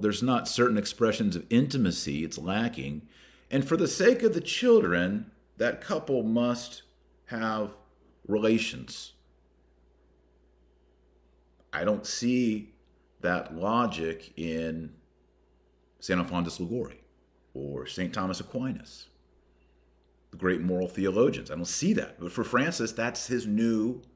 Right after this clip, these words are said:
remix. Father Jesus Mary goes on,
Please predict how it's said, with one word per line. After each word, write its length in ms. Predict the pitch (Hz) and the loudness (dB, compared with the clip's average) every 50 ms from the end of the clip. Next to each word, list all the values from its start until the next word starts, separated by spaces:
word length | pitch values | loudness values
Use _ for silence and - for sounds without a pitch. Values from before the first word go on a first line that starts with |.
| _ _ _ _ - _ _ _ _ _ - | _ _ _ _ -20 _ _ _ _ _ -6
remix. 680 | 110 120 147 180 180 - - - - - - - - - _ _ _ _ _ _ _ _ - - _ _ _ _ _ _ _ _ _ _ _ - - - - - _ _ _ _ _ _ _ _ _ _ _ _ _ _ _ _ _ _ _ _ _ _ _ _ _ _ _ _ _ _ _ | -4 -2 0 0 0 -2 -2 -4 -10 -14 -16 -16 -16 -20 _ _ _ _ _ _ _ _ -20 -20 _ _ _ _ _ _ _ _ _ _ _ -20 -20 -20 -20 -20 _ _ _ _ _ _ _ _ _ _ _ _ _ _ _ _ _ _ _ _ _ _ _ _ _ _ _ _ _ _ _
Father 180 | - 113 110 | 8 8 8
Jesus 320 | 92 85 110 107 101 - - | 8 8 6 6 6 4 6
Mary 200 | 110 110 110 110 | 8 8 8 8
goes 200 | 101 104 98 95 | 8 8 6 6
on, 260 | 110 123 135 - 71 | 4 4 2 0 0